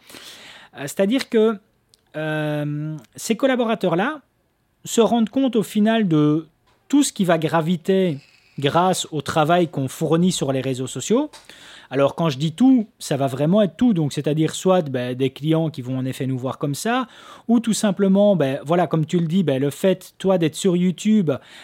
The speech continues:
euh, ben, tu vas appara-, et le, et le fait de, de, de, de, d'acheter et d'utiliser du matériel Nikon, ben, fait que Nikon devient aussi un de tes clients.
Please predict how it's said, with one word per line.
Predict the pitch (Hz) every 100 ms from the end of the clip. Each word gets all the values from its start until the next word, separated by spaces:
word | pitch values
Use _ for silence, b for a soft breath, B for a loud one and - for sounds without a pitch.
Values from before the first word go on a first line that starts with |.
| B
euh, | 127 127 127 131
ben, | 139
tu | -
vas | 151 165
appara-, | 156 143
et | 151 160
le, | 156 156
et | 160
le | 156
fait | 190
de, | 170 156
de, | 135 143 139
de, | 135 135 131
de, | 131 143 135
d'acheter | 180 - - 208
et |
d'utiliser | 156 160 175 170 165
du | 170
matériel | 151 160 147
Nikon, | 156 160 233 269 233
ben, | 147
fait | 143 240 254
que | 175
Nikon | 170 180 - 240 220
devient | 170 156
aussi | 175 160 233
un |
de | 208
tes | 214
clients. | 202 185 123